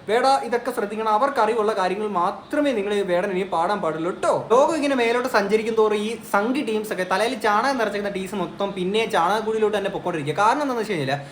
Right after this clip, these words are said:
കുറച്ച് ദിവസങ്ങൾക്ക് മുന്നേ നോർത്തിൽ എവിടെയാണെങ്കിൽ പുതിയൊരു അറിയിപ്പ് വന്നു. അതായത് ഗവൺമെന്റ് ഓഫീസുകൾ മുഴുവനാണെങ്കിൽ ചാണകം കൊണ്ട് തേച്ച് മിനുക്കി അങ്ങനെ പുട്ടി അടിച്ച് വെക്കണം എന്നുള്ളൊരു, ഏ, പറഞ്ഞിട്ടുണ്ടായിരുന്നു.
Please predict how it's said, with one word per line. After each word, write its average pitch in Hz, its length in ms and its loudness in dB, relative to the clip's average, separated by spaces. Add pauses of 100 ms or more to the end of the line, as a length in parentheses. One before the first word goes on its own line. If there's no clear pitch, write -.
(140)
കുറച്ച് 294 180 4
ദിവസങ്ങൾക്ക് 269 420 -2
മുന്നേ 233 140 -2
നോർത്തിൽ 220 500 0
എവിടെയാണെങ്കിൽ 196 640 0 (220)
പുതിയൊരു 240 220 2
അറിയിപ്പ് 220 260 2
വന്നു. 190 120 0
അതായത് 202 220 -2
ഗവൺമെന്റ് 240 440 2
ഓഫീസുകൾ 214 420 2
മുഴുവനാണെങ്കിൽ 202 580 -2
ചാണകം 233 480 2
കൊണ്ട് 214 240 0
തേച്ച് 190 260 0
മിനുക്കി 185 300 -2
അങ്ങനെ 208 320 0
പുട്ടി 196 260 -2
അടിച്ച് 175 180 -2
വെക്കണം 170 260 -4
എന്നുള്ളൊരു, 180 360 0 (300)
ഏ, 254 60 0 (200)
പറഞ്ഞിട്ടുണ്ടായിരുന്നു. 220 560 2